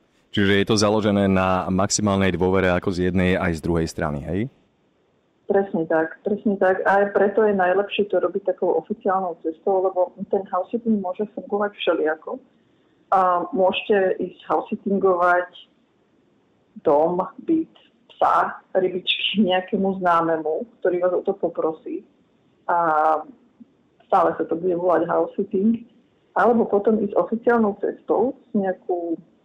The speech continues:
Speaker 2: stránku, ktorá je presne zameraná na tie ponuky house sittingov a sú tam rôzne ponuky od krajín cez zvieratka a rôzne dĺžky tých house sittingov.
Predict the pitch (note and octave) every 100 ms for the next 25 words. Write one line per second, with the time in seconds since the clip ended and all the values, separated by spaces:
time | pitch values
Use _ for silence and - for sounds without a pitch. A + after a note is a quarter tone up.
0 | _ F3+ E3 D#3 E3 A3+ A3+ - F#3+ F3+
1 | E3+ E3 F3+ G3 - G#3+ G3 F3 E3+ F#3+
2 | F#3+ F3+ E3+ D3+ C#3 - - - - E3
3 | F#3+ - F#3+ - D#3+ - D#3+ - E3+ E3
4 | F#3+ A#3 C4 - F3 E3 - - - F3
5 | E3 D#3+ - - - E3 E3+ F3+ - F3
6 | F3 - E3+ E3 E3 - F#3 E3 F3 F#3+
7 | - F#3 F#3+ E3 E3+ F3 - F#3+ F#3 D#3+
8 | - - _ _ _ _ - D#3+ F3 G3
9 | F#3 E3 D#3+ - - - F#3+ G3 F#3+ -
10 | G#3+ G#3+ G#3 G#3+ A#3+